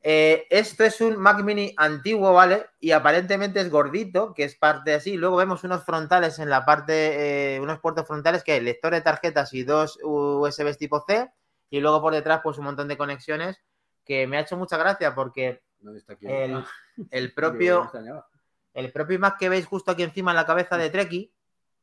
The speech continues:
Speaker 1: nos ha sorprendido que por, por la parte trasera, que ahora lo voy a traer a la pantalla, que pesa un montón, tiene un trébol de conexión de alimentación,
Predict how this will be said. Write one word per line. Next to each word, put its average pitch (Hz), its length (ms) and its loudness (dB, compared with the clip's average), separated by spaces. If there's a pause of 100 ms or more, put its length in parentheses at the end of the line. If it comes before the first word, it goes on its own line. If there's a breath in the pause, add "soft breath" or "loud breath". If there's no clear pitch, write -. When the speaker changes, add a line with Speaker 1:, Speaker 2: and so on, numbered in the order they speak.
(300)
Speaker 1:
nos 123 220 -12
ha 156 80 2
sorprendido 180 760 -2 (680)
que 127 100 -8
por, 120 120 -8
por 117 120 -4
la 113 120 -4
parte 147 240 0
trasera, 160 400 0
que 131 80 -2
ahora 131 80 2
lo 135 80 0
voy 143 80 0
a 139 80 0
traer 139 180 0
a 139 60 2
la 131 40 -10
pantalla, 139 280 -2
que 110 100 -6
pesa 113 220 -12
un 131 60 -10
montón, 127 360 -8 (500)
tiene 190 520 -4
un 175 240 -8
trébol 202 500 0 (180)
de 131 180 -4
conexión 160 680 -6
de 139 160 -8
alimentación, 123 760 -6